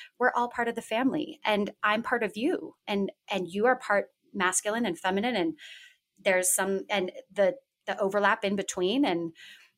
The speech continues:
and there doesn't need to be this threatened state between us." And so I'm happy that you could learn the lessons you needed to learn through her. And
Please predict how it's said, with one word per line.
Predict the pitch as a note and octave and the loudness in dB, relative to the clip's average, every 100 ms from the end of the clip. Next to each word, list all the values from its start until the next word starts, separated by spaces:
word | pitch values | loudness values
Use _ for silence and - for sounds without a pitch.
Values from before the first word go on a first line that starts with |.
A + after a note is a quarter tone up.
| _ _ - | _ _ -2
and | G#3+ G#3 | 2 2
there | A3 G#3 _ | 2 -2 _
doesn't | - A3+ A3+ | 0 0 0
need | A3+ G#3+ | -4 -4
to | - | -8
be | F#3+ G3+ | -6 -4
this | G3+ F3 - - - | 0 2 0 -2 -6
threatened | G3 G3 F#3+ F3 E3 | 0 0 0 -2 -2
state | - - - F3+ F3 - - - | -4 -6 -2 -2 -2 -4 -6 -8
between | F3 - F#3+ D#3+ | -14 -6 -4 -2
us." | - - - - - | -2 -2 -2 -2 -6
And | G3 | -4
so | F#3 - F#3 F#3 F3+ | -2 0 0 0 0
I'm | F#3+ F#3+ F#3 F#3 _ | -2 -4 -6 -10 _
happy | - - A3 G#3+ | -8 0 0 0
that | G3+ E3 | -8 -8
you | G3 | -10
could | G3 G3 | -10 -6
learn | G3 F#3 | -6 -4
the | |
lessons | F3+ F3 - E3+ | -4 -4 -6 -8
you | E3 | -6
needed | E3+ E3 E3 | -6 -6 -8
to | E3+ | -8
learn | E3+ D#3+ D#3+ | -6 -6 -8
through | - F3 D#3+ - | -10 -10 -8 -4
her. | F3+ - - - - - - - _ - | -4 -4 -8 -18 -20 -20 -20 -20 _ -6
And | G#3+ G3+ G3 F#3 | 0 2 0 -2